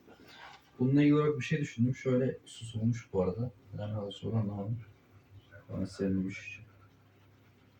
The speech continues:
Yani hayvanlara da küçük oldukları için, yani bu lepistesler daha çok küçük olduğu için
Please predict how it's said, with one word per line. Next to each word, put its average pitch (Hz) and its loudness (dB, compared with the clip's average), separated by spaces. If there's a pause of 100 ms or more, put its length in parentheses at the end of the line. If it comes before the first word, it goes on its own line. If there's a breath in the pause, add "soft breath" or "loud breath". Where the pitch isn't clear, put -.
(280)
Yani 95 0
hayvanlara 113 6
da 131 4
küçük - -6
oldukları 127 6
için, 143 2 (880)
yani 107 -6
bu 113 4 (1080)
lepistesler 123 2
daha 127 2
çok 139 -4
küçük - -10
olduğu 139 2
için 156 -2